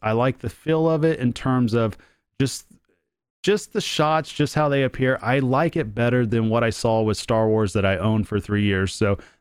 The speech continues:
that in itself really has my attention, and I do hope once the gameplay gets revealed that it is something that exceeds our expectations in that way. But that's all I got. I'm gonna end it right there.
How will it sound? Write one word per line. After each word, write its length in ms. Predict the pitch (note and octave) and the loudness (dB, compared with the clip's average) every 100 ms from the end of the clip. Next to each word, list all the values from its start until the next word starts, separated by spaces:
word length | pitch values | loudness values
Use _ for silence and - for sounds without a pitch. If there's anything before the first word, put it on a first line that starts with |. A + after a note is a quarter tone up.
| _ | _
that 160 | D#3 A3 | -2 0
in 120 | G#3+ | 0
itself 480 | F#3+ - D#3+ D#3 C#3+ | -2 0 2 2 0
really 400 | A2+ G#2+ C#3 C#3 | -2 0 0 0
has 260 | B2+ B2+ A#2 | 0 0 0
my 160 | B2+ | 0
attention, 500 | A#2+ - A#2 - A2+ | -2 -2 -4 -2 -2
and 380 | F#2+ G#2+ G#2 G#2 - _ _ _ | 0 0 0 -2 -6 _ _ _
I 100 | C#3+ | -2
do 260 | C3+ D3 E3 | 2 2 2
hope 340 | C#3 C#3+ B2 | 2 0 -2
once 400 | G#2+ A2 C3 C3+ | -2 0 2 0
the 100 | - | -2
gameplay 500 | A2 A2+ A#2 G#2+ A#2 | 0 0 0 0 0
gets 220 | A2 G#2+ - | 0 -2 0
revealed 400 | G2 G2+ G#2 F#2+ | 0 2 0 0
that 260 | G2+ G2 - _ | -2 -2 -8 _
it 220 | - B2 - | -2 -2 -2
is 300 | C3+ C3+ B2+ | -2 0 -2
something 520 | - C3 B2 B2+ A#2+ | -2 -2 0 0 2
that 280 | A2 G#2+ - | 2 0 -2
exceeds 500 | A2 - - A#2 G#2+ | -6 -4 -2 -2 0
our 260 | - A#2 G#2 | -2 -2 0
expectations 960 | A2 G2+ - F2+ - G2 F#2+ F#2 F2+ | -4 -4 -8 -10 -6 -6 -4 -2 0
in 160 | F2 F2 | 0 0
that 180 | E2+ F2 | 0 -2
way. 240 | F#2 C2 - - | -6 -8 -10 -6
But 180 | C3+ - _ _ _ _ - | -6 -6 _ _ _ _ -4
that's 160 | F#3+ | 0
all 120 | A#3 A#3 | 2 2
I 60 | |
got. 320 | G#3 A3+ A3 _ - | 2 0 0 _ -2
I'm 80 | D#3 | 0
gonna 160 | E3 | 2
end 120 | E3 | 2
it 60 | E3 | 2
right 200 | E3 D#3 | 2 2
there. 280 | E3+ D#3+ | 2 0